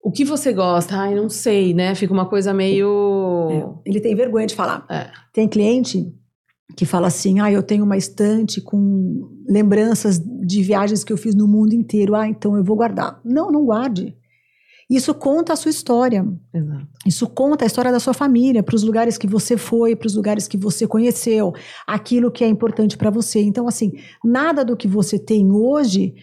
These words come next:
Speaker 2: você precisa
Speaker 1: Jogar fora.
Speaker 2: jogar fora. A não ser que você queira falar, "Isso daqui não tem nada mais a ver comigo." Mas se for alguma coisa que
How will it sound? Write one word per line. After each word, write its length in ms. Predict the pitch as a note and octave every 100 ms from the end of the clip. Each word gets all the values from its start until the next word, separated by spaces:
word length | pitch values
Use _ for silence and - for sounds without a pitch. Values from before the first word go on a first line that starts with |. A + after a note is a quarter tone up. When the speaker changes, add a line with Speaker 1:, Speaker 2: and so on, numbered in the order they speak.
| - _ _ A3+
Speaker 2:
você 360 | A3 - A#3+ A#3+ - _ _ _ A3+ G#3+ - -
precisa 720 | B3 A#3 - B3 G#3+ G#3+ G3 - - -
Speaker 1:
Jogar 260 | E3 E3
fora. 180 | D#3+ -
Speaker 2:
jogar 180 | G#3+ G3+
fora. 360 | - B2+ - -
A 100 | A#3+
não 100 | B3
ser 120 | A3
que 80 | -
você 100 | E4+
queira 220 | - A#3+
falar, 280 | - A3 G#3
"Isso 180 | F#3+ A3
daqui 220 | G#3+ D4
não 300 | D4 C#4+ B3+
tem 240 | - C4
nada 220 | C4 D4 C4
mais 200 | A#3 G#3
a 40 |
ver 60 | G#3+
comigo." 420 | A#3 G3+ F3+ F3+ - - - -
Mas 160 | C#4+ D4+
se 80 |
for 140 | E4+ D4
alguma 300 | A3+ G#3+ F#3+
coisa 300 | - F3+ F#3+
que 360 | - G#3+ F#3+